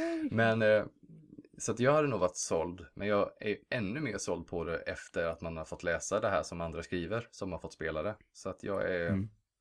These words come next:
Speaker 1: jag är med. Jag är på.
Speaker 2: Mm. En, en annan sak som jag hörde också om, som jag tyckte var lite märklig egentligen, men, men man hör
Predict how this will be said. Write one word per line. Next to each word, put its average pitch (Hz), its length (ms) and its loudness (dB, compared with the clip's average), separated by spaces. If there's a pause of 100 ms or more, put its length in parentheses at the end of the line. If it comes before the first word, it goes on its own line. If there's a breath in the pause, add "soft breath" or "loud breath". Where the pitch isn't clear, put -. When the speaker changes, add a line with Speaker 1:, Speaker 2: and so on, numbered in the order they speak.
(160)
Speaker 1:
jag 95 280 -2
är 95 80 -2
med. 87 200 -4 (960)
Jag 85 100 -4
är 87 60 -2
på. 85 240 -8
Speaker 2:
Mm. 107 220 -2 (340 loud breath)
En, - 160 0 (320 loud breath)
en 120 180 4
annan 107 360 2
sak 120 200 6
som 107 120 4
jag 104 80 4
hörde 104 260 6
också 104 240 0
om, 92 100 -6
som 98 140 -4
jag 92 120 -2
tyckte 95 200 -2
var 95 80 2
lite 92 240 -2 (360)
märklig - 680 -4
egentligen, 101 520 -4
men, 101 240 -2 (140)
men 98 420 -4
man 107 160 2
hör 101 380 4